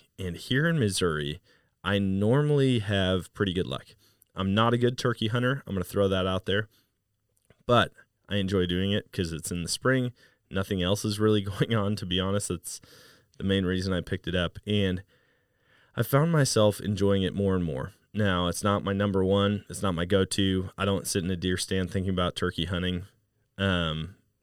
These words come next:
just to put it in perspective where I land. This morning was nuts. I mean,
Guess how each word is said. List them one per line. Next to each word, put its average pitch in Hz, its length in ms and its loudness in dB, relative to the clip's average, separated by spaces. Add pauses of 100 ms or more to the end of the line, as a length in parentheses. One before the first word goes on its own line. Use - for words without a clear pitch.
just - 300 2
to 80 60 -10
put 101 180 0
it 69 80 -2
in 85 60 -6
perspective - 720 -6
where 92 200 0
I 85 60 0
land. 80 320 -6 (460)
This - 220 -2
morning 143 520 4 (1000)
was 104 220 2
nuts. - 460 -6 (260)
I 107 80 0
mean, 101 520 2